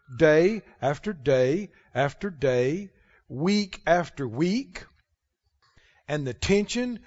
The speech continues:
is so thick in your house you could cut it with a knife. I mean, it's no fun to be at the dinner table with you. What's wrong with them? Oh, they're mad. They've been mad for a month.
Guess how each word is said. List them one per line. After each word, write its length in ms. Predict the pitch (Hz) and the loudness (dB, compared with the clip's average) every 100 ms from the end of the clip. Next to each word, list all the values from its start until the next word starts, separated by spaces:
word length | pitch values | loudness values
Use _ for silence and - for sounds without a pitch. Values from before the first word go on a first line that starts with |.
| _ | _
is 160 | 143 143 | -8 -6
so 120 | 147 | -6
thick 360 | 131 208 214 196 | 2 4 4 2
in 160 | 185 | -2
your 160 | 196 180 | 0 2
house 400 | 156 208 233 - | 4 4 0 -8
you 60 | 196 | -10
could 200 | 131 113 | -10 0
cut 200 | 185 208 | 2 2
it 100 | 196 | 0
with 140 | 151 | -4
a 40 | |
knife. 640 | 120 139 170 247 269 - _ _ _ _ _ _ _ _ _ _ _ _ _ _ _ _ _ _ _ _ - | -2 2 2 0 -10 -20 _ _ _ _ _ _ _ _ _ _ _ _ _ _ _ _ _ _ _ _ -18
I 60 | |
mean, 80 | 104 | -14
it's 180 | 104 - | -10 0
no 140 | 175 | 0
fun 560 | 175 - 190 208 247 247 | 0 0 2 4 2 -2
to 60 | 143 | 0
be 200 | 170 202 | 4 4
at 120 | - | 2
the 80 | 120 | -2
dinner 320 | 170 214 208 | 0 2 2
table 400 | 190 208 220 262 | 4 4 0 -8
with 160 | 170 | -6
you. 400 | 185 226 285 311 - _ _ _ _ _ _ _ _ _ _ _ _ - | -4 -4 -4 -10 -20 _ _ _ _ _ _ _ _ _ _ _ _ -6
What's 200 | 185 - | -6 0
wrong 200 | 226 247 | 0 2
with 100 | 254 | 2
them? 180 | 240 - _ | 0 -4 _
Oh, 280 | 110 156 208 | -4 -2 0
they're 140 | 220 233 | -2 -2
mad. 540 | 247 240 190 185 196 _ _ _ _ 381 _ _ _ _ 480 494 _ _ _ - | -2 -2 -4 -6 -14 _ _ _ _ _ _ _ _ _ -20 _ _ _ _ -18
They've 120 | 127 | -10
been 180 | 170 147 | -6 0
mad 320 | 175 214 202 | 2 2 0
for 140 | 220 | 0
a 60 | 233 | 2
month. 440 | 233 233 185 _ | 2 0 -4 _